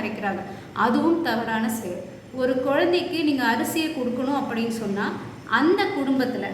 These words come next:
அவங்க அப்பாவோ அம்மாவோ ஒரு கடந்த ஒரு ஐம்பது வருஷத்துல அந்த குடும்பம் என்ன மாதிரி அரிசி வகைகளை சாப்பிட்டுட்டு வராங்களோ, அந்த அரிசி வகைகளை தான் முதல்ல அந்த குழந்தைக்கு கொடுக்கணும். அந்த மாதிரி கொடுக்கறதுல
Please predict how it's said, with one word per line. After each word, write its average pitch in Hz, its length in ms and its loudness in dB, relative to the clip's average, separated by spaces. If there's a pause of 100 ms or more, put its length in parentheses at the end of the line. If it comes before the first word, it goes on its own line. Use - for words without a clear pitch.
(120)
அவங்க 247 280 -2
அப்பாவோ 240 520 2
அம்மாவோ 226 680 2
ஒரு 247 260 0
கடந்த 302 320 2
ஒரு 311 80 4
ஐம்பது 302 400 2
வருஷத்துல 233 480 0 (360)
அந்த 247 240 0
குடும்பம் 311 440 2
என்ன 247 300 4
மாதிரி 302 280 4
அரிசி 269 320 0
வகைகளை 240 360 0
சாப்பிட்டுட்டு 226 540 -2
வராங்களோ, 196 460 -2 (360)
அந்த 349 400 2
அரிசி 269 400 0
வகைகளை 220 460 -2
தான் 269 280 2
முதல்ல 285 260 2
அந்த 285 220 2
குழந்தைக்கு 220 640 0
கொடுக்கணும். - 420 -8 (420)
அந்த 277 280 2
மாதிரி 302 300 6
கொடுக்கறதுல 277 500 -2